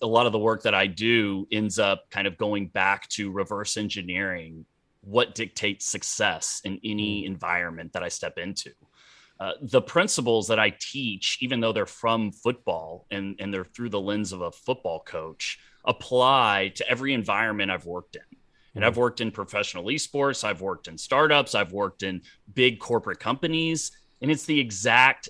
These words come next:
Speaker 1: same principles. And s-, one of the big things I have is that, okay, so you compete in this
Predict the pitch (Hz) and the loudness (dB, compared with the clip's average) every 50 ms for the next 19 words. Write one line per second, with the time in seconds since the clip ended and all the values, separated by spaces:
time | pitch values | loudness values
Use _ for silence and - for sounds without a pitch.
0 | - - - - - - 131 123 123 120 117 117 117 117 117 117 - _ - 151 | -12 -10 -8 -6 -4 -2 0 2 2 2 2 2 2 0 0 -2 -4 _ -6 -4
1 | 156 - - 104 - - - - - - - - _ _ - - - - - - | -4 -4 -4 -6 -8 -12 -16 -16 -14 -14 -14 -16 _ _ -20 -20 -20 -20 -20 -8
2 | - 123 131 131 - - 135 135 147 196 226 233 190 160 120 143 127 - - 147 | -4 -2 -2 -2 -2 -4 -4 -2 -2 0 2 4 4 4 4 2 -2 -2 -2 -2
3 | 135 117 - - - 101 104 110 117 117 - 98 92 87 82 82 82 82 80 - | 0 -2 -2 -4 -2 2 4 4 4 4 4 2 0 0 -2 -4 -8 -12 -16 -18
4 | - - 107 107 104 104 98 92 - 107 98 95 98 98 - _ - 139 139 - | -10 -6 -6 -4 -4 -4 -6 -4 -2 -2 0 0 -2 -4 -2 _ 0 0 2 4
5 | 117 101 98 95 95 - - 117 107 110 107 113 135 151 156 - 139 139 131 - | 4 4 4 2 -2 -4 -2 0 0 0 -2 -2 -4 -4 -4 -4 -6 -6 -6 -6
6 | - - 139 127 110 104 - _ 110 110 110 107 107 107 110 110 107 107 - - | -6 -6 -4 -4 -4 -6 -8 _ -8 -6 -4 -2 -2 -2 -2 -2 -2 -2 -2 -2
7 | - - - | -4 -6 -8